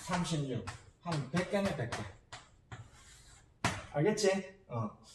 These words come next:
자, 이 사시 곱하기 삼 팩, 얘를 잘해야 돼. 여기서 그냥 돌리면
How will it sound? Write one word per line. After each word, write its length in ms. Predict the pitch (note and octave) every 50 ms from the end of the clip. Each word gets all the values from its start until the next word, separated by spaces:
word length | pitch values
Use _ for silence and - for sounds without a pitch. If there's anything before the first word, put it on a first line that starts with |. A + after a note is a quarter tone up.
| - -
자, 320 | - D3+ D3 - - - -
이 180 | - G3 G3 G3
사시 840 | - - - - F3 - - - - - F#3 F3+ F3 F3 G3 G#3 G3+ -
곱하기 400 | D#3+ C#3+ - - F3+ E3 D3+ C#3
삼 300 | - - D3 C#3+ C3 -
팩, 360 | D#3 D3+ - - - - - D3 C3+ B2
얘를 380 | C#3 C#3+ C#3+ C#3 B2+ A#2 A2+
잘해야 440 | - - - A2+ A#2+ B2 A#2+ A2+ -
돼. 300 | A#2 A2+ A#2 C#3 C#3+ - - - - - - - - - - -
여기서 600 | D#3+ F#3 G3 F#3+ F3+ D3+ - E3 D3+ C#3 - -
그냥 380 | - F3+ E3+ D#3+ D3 C#3 C3+ -
돌리면 680 | D3 E3 F#3 F#3+ F3+ D3 - A2+ - - - - -